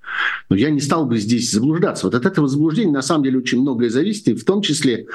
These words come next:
из-за этого появляется вот это бесконечное ненужное напряжение, я бы сказал, ненужный невроз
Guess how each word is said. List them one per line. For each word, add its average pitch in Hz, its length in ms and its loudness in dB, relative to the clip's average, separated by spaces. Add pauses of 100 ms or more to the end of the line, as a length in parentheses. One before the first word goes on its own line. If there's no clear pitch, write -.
(480)
из-за 135 280 2
этого 180 380 0
появляется 127 540 0
вот 113 160 0
это 117 120 -2
бесконечное 131 680 0
ненужное 131 500 2
напряжение, 135 640 0
я 156 80 0
бы 160 80 -6
сказал, 139 240 2
ненужный 135 400 2
невроз 127 800 -2